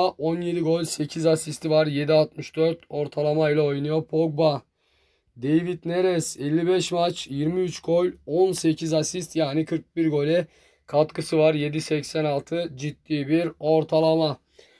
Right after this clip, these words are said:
Onun dışında Gonçalo Guedes var. Elli yedi maç, otuz dokuz gol, on iki asist. Elli bir gole direkt katkı.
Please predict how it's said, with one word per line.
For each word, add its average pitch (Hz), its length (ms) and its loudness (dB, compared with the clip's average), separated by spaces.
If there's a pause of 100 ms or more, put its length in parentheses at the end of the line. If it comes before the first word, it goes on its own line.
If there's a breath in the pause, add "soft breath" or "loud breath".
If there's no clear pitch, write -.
(200 soft breath)
Onun 202 320 4
dışında 196 540 4
Gonçalo 180 760 0
Guedes 175 460 0
var. 170 260 2 (120)
Elli 151 280 -2
yedi 180 220 4
maç, 180 380 2
otuz 151 400 -6
dokuz 170 420 0
gol, 180 300 4
on 160 200 -2
iki 160 240 0
asist. 170 600 -4 (180)
Elli 160 580 -4
bir 180 180 2
gole 160 360 0
direkt 151 280 -2
katkı. 156 480 -2